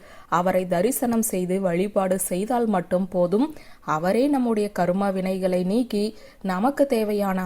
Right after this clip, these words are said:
அனைத்தையும் தருவார் என கூறப்படுகிறது. ஒருவேளை ஆலயத்திற்கு செல்ல இயலாதவர்கள் வீட்டிலேயே எந்த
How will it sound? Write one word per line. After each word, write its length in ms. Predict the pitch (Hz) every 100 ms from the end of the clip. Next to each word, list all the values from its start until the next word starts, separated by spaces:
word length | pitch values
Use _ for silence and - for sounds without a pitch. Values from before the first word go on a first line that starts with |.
| 165
அனைத்தையும் 540 | 160 202 220 220 262 277
தருவார் 460 | 190 214 233 226 196
என 120 | 175
கூறப்படுகிறது. 880 | 202 175 170 180 180 185 185 180 214 320 - - - - - - - - - - - 202
ஒருவேளை 480 | 208 226 240 302 294 196 175
ஆலயத்திற்கு 540 | 214 226 220 214 214 -
செல்ல 240 | 208 196 185
இயலாதவர்கள் 680 | 185 226 233 214 190 185 208
வீட்டிலேயே 680 | 180 208 208 208 247 233 190 202
எந்த 280 | 165 185